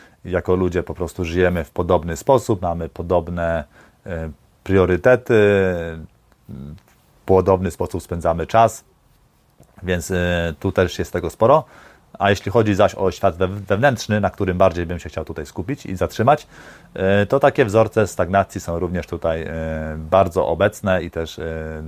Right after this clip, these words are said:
już długo w nas występują. Mm, ja bym to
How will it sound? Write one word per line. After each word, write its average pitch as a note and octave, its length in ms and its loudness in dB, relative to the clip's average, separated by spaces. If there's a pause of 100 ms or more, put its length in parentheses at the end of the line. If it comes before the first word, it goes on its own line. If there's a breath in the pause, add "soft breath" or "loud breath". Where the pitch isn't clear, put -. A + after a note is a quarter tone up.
(120)
już E2 120 -14
długo G2 320 2
w E2+ 60 -2
nas E2+ 280 -2
występują. D#2+ 600 -6 (1040 soft breath)
Mm, E2 400 -6
ja A#2 160 6
bym D#3 140 0
to B2 340 4